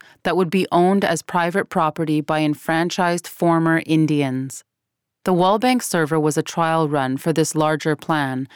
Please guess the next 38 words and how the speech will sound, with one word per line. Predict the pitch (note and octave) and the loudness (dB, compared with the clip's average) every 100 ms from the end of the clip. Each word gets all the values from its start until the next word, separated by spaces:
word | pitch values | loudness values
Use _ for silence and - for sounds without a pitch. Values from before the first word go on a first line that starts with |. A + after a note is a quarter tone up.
| - - - | -20 -18 -4
an | G3 | -2
attempt | G3 G3 G3 G#3 | 0 -2 -2 -2
to | G#3 | -6
set | - F#3+ F3+ | -4 -4 -2
a | F#3 | -6
precedent | - F3 E3 E3 C#3+ C3 - - | -4 -4 -4 -4 -4 -4 -10 -20
for | - F3 | -6 -4
how | D#3 E3+ G3 | 0 -2 -2
to | A3 | -2
enfranchise | G3+ F3+ E3 D3+ D#3 E3 D#3 D#3+ | -2 -2 -2 -2 -2 -2 0 -2
an | - E3+ | 0 0
entire | D#3 - D#3+ F3 | 0 0 -2 -2
community | - F3+ D#3+ D3 C#3+ C#3+ C#3+ - - | -2 0 2 2 0 -2 -2 -8 -10
and | - E3+ | -4 -2
transform | - F3 F#3 - F3+ E3+ | 0 -2 -2 0 0 2
its | E3 - | -2 -4
territory | F#3 F3 E3+ E3+ D3 C#3 C#3+ | -2 -2 -2 -2 0 0 -2
into | D3+ | -6
private | D#3 D#3+ D3 C#3+ - | -6 -2 -2 -2 -4
property. | E3 D#3 D#3+ C#3 C3 C3 _ _ _ _ _ - | -2 -2 -2 -4 -4 -8 _ _ _ _ _ -4
It | G#3 | -2
should | - G#3+ | 2 2
also | A3+ - | 0 0
be | A#3 A#3+ | 2 2
viewed | D#3+ D3+ D3+ | 2 2 2
in | D#3 D3 | 2 2
light | C#3+ D3 | 0 -2
of | D#3 C#3+ | -4 0
the | |
United | D#3 D3+ D3 D3+ | 2 2 0 -4
States | - D3+ D3 | -2 -2 0
allotment | D#3+ D3+ D#3+ - D#3+ | 0 2 0 0 -6
policies | - D3+ C#3+ C#3+ D3 C3+ | -2 -2 -2 -2 -2 -2
of | D3 | -2
the | D3+ | -2
late | D3 D3+ D#3+ | 0 0 0
nineteenth | D3+ D3 D#3 C#3 | -2 0 -2 -2
century, | D#3+ D3+ - C#3+ C3 | -2 -2 -2 -4 -4